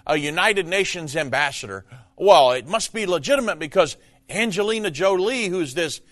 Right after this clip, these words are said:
Hollywood actor, she's supporting it, so it's gotta be a legit thing. It's gotta be something good for humanity, right? No, that's not the case. So while Walter Cronkite was receiving this Norman Cousins Award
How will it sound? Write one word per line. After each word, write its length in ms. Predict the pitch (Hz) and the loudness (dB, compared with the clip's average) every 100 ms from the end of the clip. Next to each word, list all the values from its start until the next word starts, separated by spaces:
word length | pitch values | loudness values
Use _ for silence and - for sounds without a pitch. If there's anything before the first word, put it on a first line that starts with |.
| _ _ | _ _
Hollywood 600 | - 226 220 196 185 160 - | 2 4 4 4 2 0 0
actor, 560 | 240 247 - 175 160 - _ _ _ | 0 0 -2 0 -2 -6 _ _ _
she's 340 | - 233 247 | -8 -6 -4
supporting 500 | - 147 220 277 202 | -4 -6 -2 0 0
it, 140 | 170 160 | -2 -4
so 140 | 190 | -4
it's 100 | 156 | -4
gotta 240 | - 254 220 | -4 -4 -2
be 100 | 180 | -2
a 80 | |
legit 380 | 156 143 139 180 | -2 -4 -4 -6
thing. 240 | - 220 151 | -6 -6 -6
It's 160 | - | -4
gotta 180 | 220 262 | -2 -2
be 80 | 180 | -4
something 480 | - 165 165 147 104 | -6 -8 -8 -10 -4
good 460 | 160 208 196 147 _ _ _ | 4 4 4 -2 _ _ _
for 100 | - | -10
humanity, 600 | 170 156 147 143 110 95 | -6 -4 -2 -2 -4 -8
right? 300 | 95 127 196 - _ _ _ _ _ _ | -6 -4 -6 -10 _ _ _ _ _ _
No, 840 | 95 104 107 110 117 127 123 135 160 _ _ _ _ - | -20 -16 -14 -12 -6 -2 0 0 -4 _ _ _ _ -10
that's 180 | 127 - | -10 -8
not 180 | 110 | -10
the 80 | - | -10
case. 440 | 113 208 107 - - _ _ _ _ _ _ _ _ | -6 -4 -6 -12 -20 _ _ _ _ _ _ _ _
So 360 | - 226 185 139 _ - | 0 4 4 2 _ 2
while 220 | 175 156 | 4 6
Walter 360 | 190 277 254 | 4 4 0
Cronkite 560 | 208 196 196 190 175 160 | -6 -6 -6 -2 -2 -2
was 220 | 160 135 | -4 -6
receiving 680 | 139 165 - 294 311 240 180 | -6 -6 -4 -4 -4 -4 -6
this 220 | 151 - | -8 -8
Norman 340 | 147 208 262 | -6 -4 -6
Cousins 340 | 208 175 165 170 | -6 -8 -6 -10
Award 480 | 170 127 117 127 | -8 -6 -6 -6